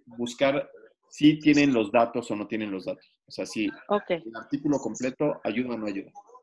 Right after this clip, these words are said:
Speaker 1: ¿Sale?
Speaker 2: Ok, muy bien.
Speaker 1: Muy bien. Son las ocho veintiocho. Y entonces nos tenemos que ir,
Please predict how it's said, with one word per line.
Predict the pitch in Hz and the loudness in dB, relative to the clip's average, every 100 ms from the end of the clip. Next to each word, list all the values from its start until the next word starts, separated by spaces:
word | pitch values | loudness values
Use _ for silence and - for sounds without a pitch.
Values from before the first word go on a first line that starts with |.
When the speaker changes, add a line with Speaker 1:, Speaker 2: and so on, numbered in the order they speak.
| - - - | -20 -20 -4
Speaker 1:
¿Sale? | 117 143 - | -2 -2 -4
Speaker 2:
Ok, | 208 - 175 - - _ _ _ - | -6 -4 -8 -10 -20 _ _ _ -6
muy | 202 208 | 0 0
bien. | 180 - _ _ - _ - - - - - - | -2 -10 _ _ -20 _ -20 -20 -20 -18 -18 -2
Speaker 1:
Muy | 151 | 2
bien. | 131 160 - - - - - | 2 0 -4 -14 -20 -20 -6
Son | 156 160 | 0 2
las | 170 156 - | 2 0 2
ocho | 160 190 - 196 | 4 4 4 2
veintiocho. | 151 127 147 131 - - - 539 - 440 - - 453 466 440 - _ - - | 2 2 0 0 -4 -16 -20 -20 -16 -16 -18 -14 -12 -10 -12 -18 _ -16 -8
Y | |
entonces | 123 117 151 151 151 | -2 6 6 6 2
nos | 123 - | 0 0
tenemos | 123 139 143 - | 2 2 2 2
que | 113 | 4
ir, | 131 170 - | 6 6 2